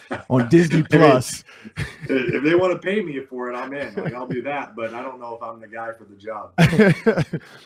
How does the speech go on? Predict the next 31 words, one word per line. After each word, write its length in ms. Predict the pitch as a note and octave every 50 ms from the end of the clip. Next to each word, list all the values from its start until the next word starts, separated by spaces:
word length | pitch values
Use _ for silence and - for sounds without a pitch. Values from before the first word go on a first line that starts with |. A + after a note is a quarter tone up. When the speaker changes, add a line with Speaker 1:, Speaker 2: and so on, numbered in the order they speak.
| _
Speaker 2:
Well, 140 | - E3 F#3
I 40 | G3
wanna 160 | G#3 G#3 G3
thank 220 | - G#3 G3+ G3 D3+
Jason 220 | G3+ F#3+ E3+ E3+
Zucker 220 | C#3+ F#3+ F#3 F3
for 80 | D3+ G3
joining 320 | E3+ - - - G3 F3+
me 60 | F3+ F3
on 80 | D#3+ -
the 60 | F3
Ron 280 | D#3 D#3+ E3 D#3+ D#3+
Johnson 320 | D3+ E3 D#3+ D#3+ D3+ C#3 C3+
Show. 440 | A#2+ - - F3+ F#3+ G#3 G#3+ G3+ - - - _ _ _ _
Up 160 | - D#3+ D#3 C#3+
next, 320 | D3 E3+ G3 A3+ A3 -
we 60 | F3
got 200 | D#3 D#3+ D#3 C#3
the 60 | C#3
Daily 300 | C3 A#2 D3 D3+ D3 D3
Three. 240 | C3 - D#3 D#3+ D3
That's 240 | B2+ B2+ B2 A#2 _
three 180 | - B2 A#2 A2+
questions, 520 | - F3 F#3 F#3 F3+ F#3+ F#3+ F#3 - - _ _ _ _ _
three 160 | - C#3 C#3+
minutes 320 | C#3+ C#3+ C#3+ C3+ B2+ - -
each. 240 | C3+ A2+ F2 - -
Stick 220 | - - C3+ A#2
around 160 | B2 B2+ B2
for 100 | G#2+ A#2
that. 220 | A2+ G#2+ F#2+ E2